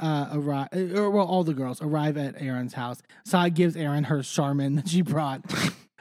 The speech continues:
Um, Aaron in her confessional goes, "I was raised you don't show up to anyone's house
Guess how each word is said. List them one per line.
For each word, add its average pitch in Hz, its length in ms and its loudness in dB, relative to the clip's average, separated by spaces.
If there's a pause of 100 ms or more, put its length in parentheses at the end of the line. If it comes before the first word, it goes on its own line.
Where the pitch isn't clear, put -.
(240)
Um, 175 360 4 (600)
Aaron 262 340 6
in 254 60 6
her 254 100 6
confessional 202 420 6
goes, 180 220 4 (320)
"I 214 140 6
was 294 240 4
raised 185 420 4
you 185 100 6
don't 185 140 4
show 190 240 4
up 185 80 2
to 180 140 -2
anyone's 165 400 2
house 151 280 0